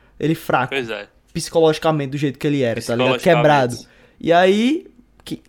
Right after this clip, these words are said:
Speaker 1: quem sabe, né, velho, se ele não ia simplesmente dizer, "Ah, mano, só vai." Não tem como saber, né? Mas isso eu acho interessante.
Speaker 2: Pois é.
Speaker 1: Essa parada do livre-arbítrio e tudo mais, acho muito foda.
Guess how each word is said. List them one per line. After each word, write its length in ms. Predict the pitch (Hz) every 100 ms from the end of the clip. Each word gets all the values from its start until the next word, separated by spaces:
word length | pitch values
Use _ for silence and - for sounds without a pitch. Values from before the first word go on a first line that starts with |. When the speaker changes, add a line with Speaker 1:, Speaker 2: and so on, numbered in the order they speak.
| -
Speaker 1:
quem 180 | 190 208
sabe, 440 | - 131 135 143
né, 120 | 147 180
velho, 140 | 139
se 160 | - 147
ele 600 | 143 143 139 135 135 -
não 120 | 139
ia 100 | 143
simplesmente 340 | - 208 185 160
dizer, 100 | 170
"Ah, 120 | 156
mano, 260 | 120 107 120 _ _
só 160 | - 151
vai." 240 | 131 113 - _ _ _
Não 120 | 143
tem 140 | 156 156
como 140 | 214
saber, 280 | - 190 160
né? 120 | 156 - _ _
Mas 140 | 147 151
isso 160 | 160
eu 40 | 175
acho 120 | 180
interessante. 320 | 175 180 - 139
Speaker 2:
Pois 40 |
é. 160 | 117 107 -
Speaker 1:
Essa 140 | 139
parada 280 | - 156 139
do 80 | 139
livre-arbítrio 560 | 131 131 127 117 120 -
e 20 |
tudo 180 | 131 120
mais, 160 | 113
acho 160 | 113 143
muito 160 | 139
foda. 240 | - 110